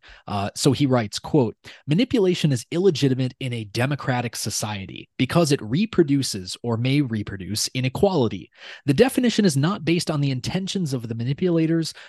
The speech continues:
nor on the more or less conscious awareness of the manipulation by the recipients,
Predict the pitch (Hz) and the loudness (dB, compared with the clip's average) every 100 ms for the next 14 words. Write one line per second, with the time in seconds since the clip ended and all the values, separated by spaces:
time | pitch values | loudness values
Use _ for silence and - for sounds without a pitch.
0 | - 147 208 208 175 131 160 190 143 139 | -4 -2 0 0 0 0 0 0 -2 -4
1 | - - 156 147 147 - 131 147 185 123 | -8 -8 -6 -4 -4 -2 -2 0 0 -2
2 | - 127 107 117 123 131 127 113 107 113 | -6 -6 -4 -2 -4 -4 -4 -4 -4 -6
3 | 101 110 113 107 107 - 214 - 127 123 | -6 -8 -6 -8 -8 -4 -4 -2 -4 -4